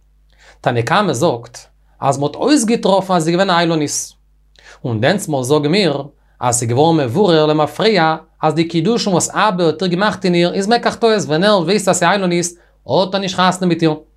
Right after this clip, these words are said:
אויף דעם האבן מיר געלערנט אין דער ערשטער משנה, קומט אויס, אז גלט ביים עס נאר איין ווייב, נאר די צרה. פאר דער פאר האט רבן גמליאל געמאכט, ייבום, אז זי נישט געזאגט, אז ער ווי. קומען אחרים, מוז איך זאגן, איילון איז אויסו, זי לכתחילה געווען איילון איז. וואס זאגסט דו, תנא קמא?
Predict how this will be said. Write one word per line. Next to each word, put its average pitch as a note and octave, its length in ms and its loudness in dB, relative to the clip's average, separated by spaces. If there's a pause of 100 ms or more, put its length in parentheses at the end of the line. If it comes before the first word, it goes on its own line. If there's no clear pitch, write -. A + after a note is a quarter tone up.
(380)
אויף G2 160 -4
דעם C3+ 160 2
האבן G3+ 100 2
מיר E3 100 2
געלערנט E3+ 240 0
אין C3+ 80 -6
דער C3 100 -2
ערשטער E3 220 -4
משנה, A3+ 280 0
קומט F#3 300 0
אויס, G3+ 180 2
אז D#3 80 0
גלט D#3+ 220 2
ביים E3 120 2
עס - 140 -2
נאר E3+ 220 2
איין E3+ 140 2
ווייב, B2+ 320 0
נאר E3 160 0
די D#3 100 0
צרה. C3+ 280 0 (600)
פאר D#3 100 2
דער D#3+ 100 2
פאר A3 160 0
האט A3+ 140 2
רבן F#3+ 140 -2
גמליאל G3 220 2
געמאכט, F#3 360 0
ייבום, A#3 240 2
אז E3+ 60 2
זי E3+ 60 0
נישט G3 140 -6
געזאגט, F#3+ 260 2
אז F3 140 2
ער D3+ 100 2
ווי. D3 120 -2 (720)
קומען F#3 280 2
אחרים, D3+ 400 2
מוז D3+ 180 2
איך D3 80 6
זאגן, D3+ 500 0 (160)
איילון B3 340 0
איז A#3+ 220 -6
אויסו, A3+ 760 0
זי D3+ 140 -2
לכתחילה A3 600 0
געווען A#3+ 240 2
איילון D3+ 340 0
איז. - 320 -10 (500)
וואס F#3 140 2
זאגסט A3+ 220 -2
דו, G3+ 80 -2
תנא G3 160 2
קמא? E3 280 0